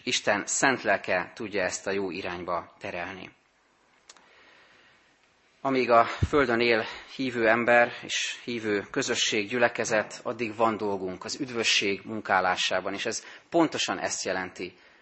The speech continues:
hogy egyre inkább Krisztusivá formálódunk az akaratban is, és a véghezvitelben is.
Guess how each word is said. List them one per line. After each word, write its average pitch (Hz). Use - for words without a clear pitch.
hogy 120
egyre 117
inkább 110
Krisztusivá 113
formálódunk 98
az -
akaratban 117
is, -
és -
a 95
véghezvitelben 87
is. -